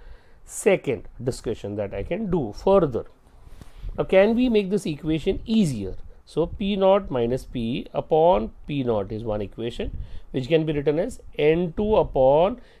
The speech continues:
N one plus N two. We wrote it from the top only. Now, what we do? We do dividendo on both the sides. If I do dividendo, that means I subtract numerator in denominator. Same I do it here also.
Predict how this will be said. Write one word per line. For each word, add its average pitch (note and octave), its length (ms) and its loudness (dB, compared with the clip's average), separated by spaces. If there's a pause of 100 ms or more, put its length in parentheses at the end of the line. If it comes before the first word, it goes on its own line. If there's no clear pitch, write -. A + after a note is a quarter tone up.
(120)
N D#3+ 340 4
one D#3+ 260 4
plus E3 340 2
N C3 280 0
two. F#2+ 140 -10 (100)
We C3 140 -2
wrote C#3 200 0
it E3+ 120 -4
from C#3 200 -4
the F3+ 80 0
top A#3 340 6
only. G3 420 4 (1000)
Now, C#3 200 4
what F#3+ 180 4
we G3+ 120 2
do? E3+ 140 0 (180)
We E3+ 60 2
do E3 180 2
dividendo E3 920 6
on E3+ 180 2
both F#3+ 180 2
the D#3+ 120 4
sides. - 400 -12 (340)
If B2 160 -2
I C#3+ 120 4
do E3+ 260 0
dividendo, E3+ 1040 2
that A2+ 200 -4
means D3 160 -2
I D3+ 100 4
subtract F3 420 2
numerator G#3 680 4 (120)
in D#3 120 -2
denominator. D#3 440 4 (920)
Same E3 300 2
I F#3+ 80 6
do F3+ 180 4
it F#3+ 80 2
here F#3+ 240 4
also. C3+ 480 4